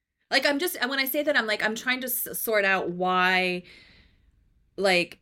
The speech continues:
if they're looking at what you normally post and making a decision the way Instagram makes decisions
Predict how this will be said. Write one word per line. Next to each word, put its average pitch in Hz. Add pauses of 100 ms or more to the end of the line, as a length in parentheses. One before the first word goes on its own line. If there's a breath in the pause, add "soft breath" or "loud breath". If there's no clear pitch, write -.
if 196
they're 202
looking 196
at 185
what 180
you 190
normally 185
post 180
and 175
making 175
a 165
decision 160
the 156
way 151
Instagram 160
makes 143
decisions 147